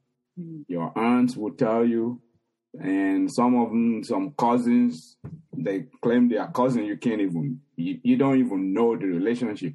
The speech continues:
Speaker 2: You don't have to know
Speaker 1: Mm-hmm.
Speaker 2: because your parents tell you,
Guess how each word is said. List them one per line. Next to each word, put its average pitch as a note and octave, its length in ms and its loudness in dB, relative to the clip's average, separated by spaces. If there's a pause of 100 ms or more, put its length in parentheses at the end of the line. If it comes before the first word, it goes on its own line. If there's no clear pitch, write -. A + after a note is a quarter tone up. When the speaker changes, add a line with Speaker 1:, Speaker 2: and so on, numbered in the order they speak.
(160)
Speaker 2:
You B2+ 140 4
don't C3 500 0
have - 400 -6
to C3 100 2
know F3 380 0 (340)
Speaker 1:
Mm-hmm. - 160 -6
Speaker 2:
because G2+ 460 -4
your F#2+ 140 -4
parents A#2+ 440 2
tell A2 240 0
you, G2+ 180 -4